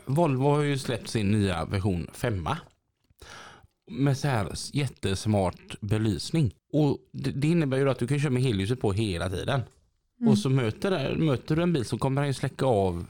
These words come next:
Speaker 1: sektioner i sin lampa så att du inte bländar den du möter.
Speaker 2: Mm.
Speaker 1: Och då, eh, tänkte jag, vad smart det är.
Speaker 2: Mm.
Speaker 1: Fast så frågade jag ju, mm, vem det nu var, om man har en e-, extra ljus på det.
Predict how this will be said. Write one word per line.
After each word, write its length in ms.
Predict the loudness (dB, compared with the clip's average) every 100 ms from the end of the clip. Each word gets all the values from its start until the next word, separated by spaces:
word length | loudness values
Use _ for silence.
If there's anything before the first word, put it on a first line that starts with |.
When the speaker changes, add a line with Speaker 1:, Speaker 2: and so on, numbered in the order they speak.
| -10
Speaker 1:
sektioner 580 | -6 -4 -2 0 0 0
i 220 | 0 0
sin 200 | 2 0
lampa 400 | 0 -2 -4 -4
så 140 | -2
att 100 | -4
du 80 | -2
inte 240 | -2 -2 -2
bländar 500 | 0 0 0 -2 -2
den 280 | -2 0 2
du 60 |
möter. 420 | 0 0 -2 -4 -4 _
Speaker 2:
Mm. 280 | 2 4 2 -2 -12 -16 -16 -18 -20 -20 -20 _ _
Speaker 1:
Och 100 | -2
då, 380 | 2 4 4 4
eh, 320 | 4 2 2 -2 -6 -12 -16 -20 -6
tänkte 240 | -4 -2
jag, 60 | -2
vad 180 | 0 -2
smart 280 | 0 -2 -2 -2
det 100 | -2
är. 80 | -2 -10 _ _
Speaker 2:
Mm. 200 | 2 2
Speaker 1:
Fast 480 | 2 -2 -2 -6 -8 -8 -6
så 200 | -4 0
frågade 480 | 2 2 2 0
jag 160 | 2 2
ju, 160 | 2 0 -2
mm, 500 | 2 4 6 4 2
vem 220 | 2 2
det 80 | 2
nu 120 | 2
var, 260 | 2 0 -2 -10 _ -4
om 100 | 2
man 140 | 4
har 160 | 4 2
en 180 | 0 -4 -10
e-, 60 | -16 -10
extra 460 | -8 -8 -4 -2
ljus 240 | 2 0 0
på 160 | -2
det. 120 | -4